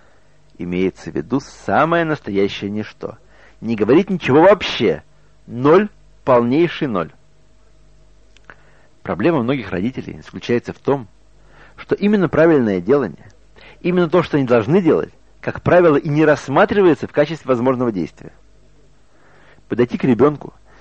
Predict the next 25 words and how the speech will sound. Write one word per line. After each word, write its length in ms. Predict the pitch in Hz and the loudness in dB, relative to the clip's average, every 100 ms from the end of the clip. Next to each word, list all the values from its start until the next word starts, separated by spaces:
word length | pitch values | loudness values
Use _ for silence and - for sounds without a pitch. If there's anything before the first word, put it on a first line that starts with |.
| - | -20
который 300 | - - 123 | -4 0 2
делает 240 | 113 143 110 | 4 4 2
нечто 260 | 135 - | -4 -4
предусудительное 640 | 107 104 95 107 151 127 98 | -8 -6 -8 -6 -6 -4 -4
с 40 | |
точки 240 | 117 - | -4 -6
зрения 260 | 101 131 117 | 0 2 2
родителей, 560 | 85 117 127 87 - - _ _ _ _ - | 0 -4 -8 -12 -14 -20 _ _ _ _ -6
обнять 440 | 120 127 170 - | -4 2 2 0
его, 180 | 85 - - - - | -10 -10 -20 -20 -6
приласкать, 580 | 143 147 123 - 143 104 - - - | 2 2 2 -2 -4 -4 -14 -20 -14
поцеловать, 500 | 110 120 120 147 - - - - - _ _ | -6 0 2 2 0 -18 -20 -20 -20 _ _
всё 200 | - 127 | -2 0
это 160 | 123 | 0
вообще 400 | 110 107 - - | 0 0 -2 -4
не 100 | 180 | -2
приходит 340 | 170 147 147 131 | 0 0 0 0
к 20 | |
ним 120 | 135 | -6
в 40 | 113 | -2
голову. 400 | 92 82 87 - _ _ - - - _ | -2 -2 -8 -18 _ _ -20 -20 -20 _
Многие 380 | 104 135 190 175 | -2 2 2 2
люди 240 | 160 156 | 2 0
рассуждают 500 | 143 127 110 127 127 | 0 -6 0 2 2
так: 280 | - 73 - | 0 -8 -8